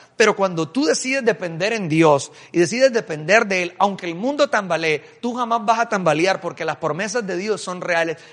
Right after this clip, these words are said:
y Él nunca te va a dejar tirado. Y luego en la Biblia me doy cuenta que, eh, eh, en el Padre Nuestro, Él, Él nos enseña a orar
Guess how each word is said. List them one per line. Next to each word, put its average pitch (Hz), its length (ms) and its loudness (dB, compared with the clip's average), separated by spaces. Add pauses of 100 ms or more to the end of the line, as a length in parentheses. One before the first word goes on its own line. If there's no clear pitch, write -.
y 214 60 -10
Él 269 100 -6
nunca 277 240 0
te 196 120 4
va 208 100 8
a 220 40 6
dejar 214 200 0
tirado. 214 460 6 (600)
Y 175 80 4
luego 208 200 10
en 247 60 4
la 220 100 8
Biblia 226 380 2 (240)
me 170 140 4
doy 208 140 10
cuenta 233 400 0
que, 170 200 -4
eh, - 80 -10 (200)
eh, 165 600 -2
en 160 120 -6
el 143 100 -4
Padre 247 300 6
Nuestro, 185 580 0
Él, 175 260 -2
Él 170 260 -6
nos 185 160 -10
enseña 180 520 -8
a 135 60 -4
orar 156 460 0